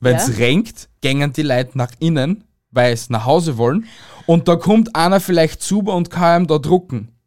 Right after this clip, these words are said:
Speaker 2: Mhm.
Speaker 1: Bei gutem Wetter, okay?
Speaker 2: Fahren
Speaker 1: Es
Speaker 2: sie
Speaker 1: s-, sind keine Leute da und er muss allein nicht mit dem Fahrstuhl fahren, okay?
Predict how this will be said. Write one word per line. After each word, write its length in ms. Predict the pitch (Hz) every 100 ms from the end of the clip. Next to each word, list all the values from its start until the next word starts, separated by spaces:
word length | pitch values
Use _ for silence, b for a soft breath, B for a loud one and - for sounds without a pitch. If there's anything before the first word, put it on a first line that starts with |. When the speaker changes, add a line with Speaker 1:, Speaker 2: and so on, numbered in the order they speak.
| _
Speaker 2:
Mhm. 420 | 196 208 220 254 247 B -
Speaker 1:
Bei 140 | 151
gutem 500 | 135 226 240 220 165
Wetter, 500 | 147 131 131 110 113 - -
okay? 440 | 117 156 156 247 _ _ _
Speaker 2:
Fahren 240 | _ - 214
Speaker 1:
Es 80 | 220
Speaker 2:
sie 60 |
Speaker 1:
s-, 160 | 208 - -
sind 300 | 170 185 -
keine 280 | 190 175 170
Leute 320 | 156 151 151
da 80 | 170
und 320 | 180 202 147
er 80 | 151
muss 200 | 165 160
allein 280 | 160 143 170
nicht 140 | 175
mit 100 | 156
dem 120 | 139 -
Fahrstuhl 500 | - 143 123 - 117
fahren, 300 | - 117 110
okay? 340 | 107 156 165